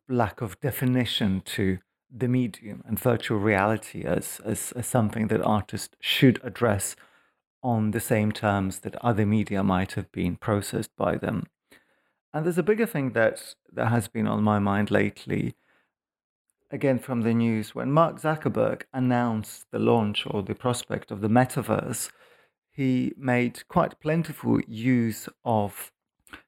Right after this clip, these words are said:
quite banal looking examples of, of art. Um, and as the critic Dean Kissick commented on,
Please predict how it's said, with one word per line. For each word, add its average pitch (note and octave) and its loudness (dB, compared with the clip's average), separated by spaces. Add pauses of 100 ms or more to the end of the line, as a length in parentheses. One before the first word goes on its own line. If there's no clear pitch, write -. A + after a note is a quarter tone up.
(120)
quite F#3 -4
banal D3 0
looking A#2+ 0
examples A2+ 0
of, - 0
of - -6
art. - 2 (500)
Um, D3+ 0 (220)
and C#3 2
as C3 0
the - -12
critic E3+ 0
Dean C3 0
Kissick D#3 0
commented G#2+ 0
on, G2+ 0